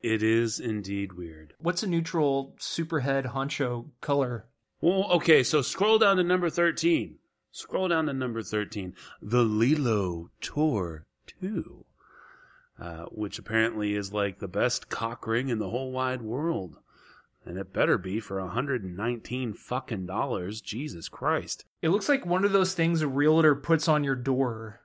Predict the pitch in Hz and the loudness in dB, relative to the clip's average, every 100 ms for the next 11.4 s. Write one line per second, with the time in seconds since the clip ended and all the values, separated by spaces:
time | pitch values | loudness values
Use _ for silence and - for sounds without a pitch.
0 | _ _ - 214 - 285 - 247 - 233 | _ _ -4 -2 10 10 12 10 10 10
1 | - - 202 151 147 180 151 185 - 165 | 10 8 6 6 8 8 12 10 10 8
2 | 135 147 156 131 143 143 120 101 - 180 | 8 10 10 10 8 8 8 4 2 6
3 | 320 - - 269 - - - - - - | 6 6 6 6 8 4 4 4 2 0
4 | - - - 151 123 - - - 170 160 | -6 -4 4 6 6 2 -16 -4 0 2
5 | 147 139 139 120 120 90 - - - - | 0 0 -2 0 -2 -2 -6 -14 -14 -10
6 | 135 196 220 196 139 117 127 127 139 202 | -2 0 4 4 4 0 0 2 2 2
7 | 190 208 214 202 165 127 175 180 156 120 | 0 2 2 0 -2 2 6 8 6 6
8 | 120 139 165 139 - 127 131 - 139 143 | 6 6 4 0 0 2 2 -2 -2 0
9 | 127 113 95 - - _ _ - - 127 | 2 0 -2 -12 -20 _ _ -10 -4 -2
10 | - 147 139 104 _ _ 98 104 147 190 | -2 -2 -2 -4 _ _ -6 -2 0 0
11 | 254 - - - | -2 -2 -4 -6